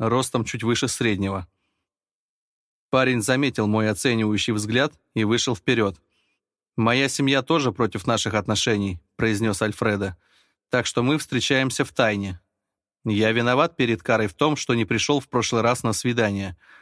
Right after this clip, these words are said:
"Да, парень, это серьёзный проступок",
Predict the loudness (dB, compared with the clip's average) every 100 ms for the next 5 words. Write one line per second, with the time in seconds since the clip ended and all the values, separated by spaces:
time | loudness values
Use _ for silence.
0 | _ _ _ _ _ -2 2 4 4 2
1 | 2 0 0 -2 -8 _ _ 0 0 2
2 | 2 2 2 2 0 0 -2 0 0 0
3 | -2